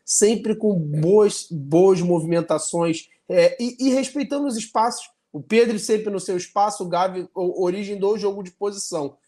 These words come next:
Então, acho que o Luiz Henrique chega na Copa no auge desse coletivo. E, e, e o que que,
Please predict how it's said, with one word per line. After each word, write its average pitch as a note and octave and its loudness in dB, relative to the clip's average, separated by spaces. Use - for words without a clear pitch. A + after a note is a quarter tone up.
Então, G3 2
acho A3+ -2
que A3+ -6
o A3 0
Luiz A3 -2
Henrique G#3+ -2
chega C#4+ -2
na A3 2
Copa G3 0
no G3+ 0
auge A3+ 2
desse G#3+ -6
coletivo. G#3 -2
E, B3 -4
e, B3 2
e C4 -6
o C4+ 0
que F4 2
que, E4 4